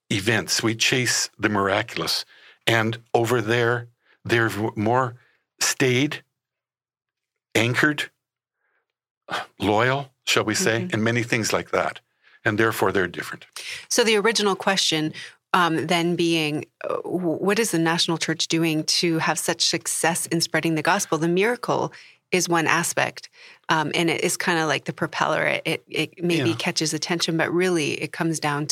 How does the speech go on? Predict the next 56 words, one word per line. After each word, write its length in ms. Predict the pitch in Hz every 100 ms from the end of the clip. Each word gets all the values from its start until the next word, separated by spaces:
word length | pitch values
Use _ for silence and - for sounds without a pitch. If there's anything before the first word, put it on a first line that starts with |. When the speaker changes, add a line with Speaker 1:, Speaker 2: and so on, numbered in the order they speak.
| -
Speaker 2:
to 260 | 143 143 -
the 80 |
Holy 220 | 147 170 147
Spirit 320 | - 135 -
and 100 | 147
the 40 |
passion 420 | 139 135 139 - 151
of 100 | 160
the 60 | 180
people, 380 | - 180 - - 127
Speaker 1:
See, 160 | 127
Speaker 2:
is 60 | -
Speaker 1:
that's 80 | -
Speaker 2:
what 100 | -
you're 80 | 147
Speaker 1:
it. 40 |
Speaker 2:
saying. 360 | - 131 - 131
Speaker 1:
That, 240 | 135 -
that's 260 | 117 117 -
it. 220 | 73 - - -
The, 280 | 131 113 110
the 180 | 113 113
work 300 | 98 131 131
of 140 | 135
the 120 | 117 104
nationals, 640 | 107 104 - 110 110 - _ _ -
they 180 | 104 98
are 100 | 78
strong 500 | - - 110 98 92
in 80 |
their 80 | 80
work 260 | 76 80 -
ethic. 340 | 73 - - -
They 300 | 170 85 113
Speaker 2:
Mm-hmm. 100 | 85
Speaker 1:
work 200 | 95 -
hard 380 | - 76 67 - - -
to 100 | -
plant 280 | 101 90
churches. 460 | - 80 - 82 -
They 140 | 98 101
Speaker 2:
Right. 100 | 85
Speaker 1:
go 220 | 98 98
the 160 | 87 82
extra 280 | 85 -
mile. 300 | 71 80 - -
Speaker 2:
It 60 |
doesn't 220 | 202 196
come 160 | 185 156
easy 280 | 170 156 143
for 160 | -
Speaker 1:
No, 140 | 139 139
Speaker 2:
them. 80 | 95
Speaker 1:
no, 140 | 80
no. 140 | 69 67
Speaker 2:
Right. 160 | 143